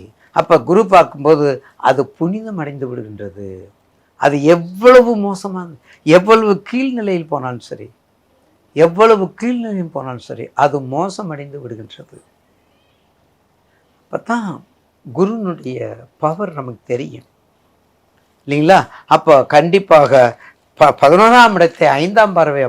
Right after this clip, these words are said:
பார்க்கும் பொழுது கண்டிப்பாக குழந்தைகள் படிப்பு, குழந்தைகள் படிப்பு மிக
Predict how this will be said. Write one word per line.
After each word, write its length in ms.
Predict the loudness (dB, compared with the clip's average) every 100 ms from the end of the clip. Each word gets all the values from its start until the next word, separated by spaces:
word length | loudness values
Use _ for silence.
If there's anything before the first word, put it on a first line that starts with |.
| 2
பார்க்கும் 340 | 2 2 -2 -6
பொழுது 280 | -6 -6 -12 -14 _ _ _ 0
கண்டிப்பாக 640 | 2 -2 0 2 4 2 -2 -20 -10 2
குழந்தைகள் 580 | 4 4 4 4 4 0 0
படிப்பு, 440 | 0 0 -10 -12 -10 -10 -14 _ _ _ _ _
குழந்தைகள் 580 | 2 4 4 4 2 0 -2
படிப்பு 320 | -2 -6 -6
மிக 100 | -2